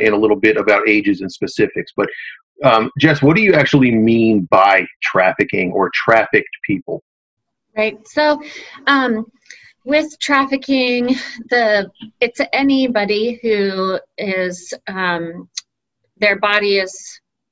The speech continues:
Speaker 2: sold, somebody else is selling their body either through force, fraud, or coercion. Um, but we also,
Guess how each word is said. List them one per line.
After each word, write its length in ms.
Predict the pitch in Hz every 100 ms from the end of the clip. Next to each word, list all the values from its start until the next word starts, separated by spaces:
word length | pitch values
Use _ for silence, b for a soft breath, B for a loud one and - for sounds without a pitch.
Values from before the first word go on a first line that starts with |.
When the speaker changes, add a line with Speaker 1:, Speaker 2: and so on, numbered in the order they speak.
| _
Speaker 2:
sold, 580 | - - 226 190 190 196
somebody 380 | - 214 202 196
else 220 | 196 196
is 220 | 190 -
selling 420 | - 202 185 165 175
their 160 | 170
body 300 | 170 175 170
either 380 | 170 170 165 175
through 240 | 170 185 175
force, 340 | - 214 214 -
fraud, 420 | - 196 185 180 -
or 140 | 175
coercion. 720 | 175 170 143 151 - - 185 175 B B B B B -
Um, 340 | 180 165 160 - _
but 300 | - 226 233
we 160 | 226 247
also, 720 | 170 262 262 311 285 262 247